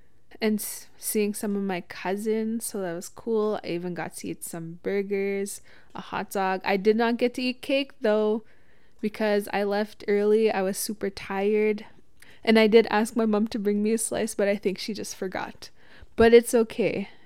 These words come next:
It was a good weekend of just, like, being around fam.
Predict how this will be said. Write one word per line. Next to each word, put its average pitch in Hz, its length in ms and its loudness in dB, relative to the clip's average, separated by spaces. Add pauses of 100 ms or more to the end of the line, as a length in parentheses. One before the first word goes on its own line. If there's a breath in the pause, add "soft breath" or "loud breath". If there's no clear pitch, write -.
It 220 140 2
was 226 220 4
a 226 80 4
good 214 180 0
weekend 196 380 -4
of 185 100 -4
just, 185 220 -6
like, 175 240 -8
being 170 420 -4
around 165 380 -8
fam. 98 420 -10